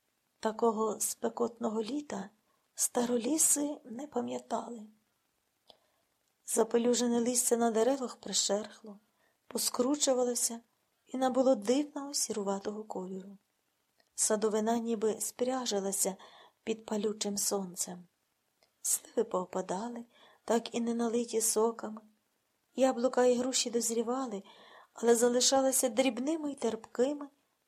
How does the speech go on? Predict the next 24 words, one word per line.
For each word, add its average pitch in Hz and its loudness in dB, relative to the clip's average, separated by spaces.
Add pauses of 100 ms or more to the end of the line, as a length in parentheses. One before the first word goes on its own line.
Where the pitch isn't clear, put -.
як 202 -6
лісові 190 0
дички. 196 -6 (800)
Городина 240 -2
в'яла, 208 -6 (520)
хоч 226 -4
господарі 240 2
щовечора 233 0
поливали 214 -8
її. 185 -12 (800)
Носили 214 -2 (440)
і 247 -2
навіть 262 0
возили 262 4
воду 262 0
з - -6
обмілілої 277 0
річки, 233 -4 (680)
бо 208 0
всі 220 0
калабані 233 4
на 254 -4
лугах 233 -4
пересохли, 233 0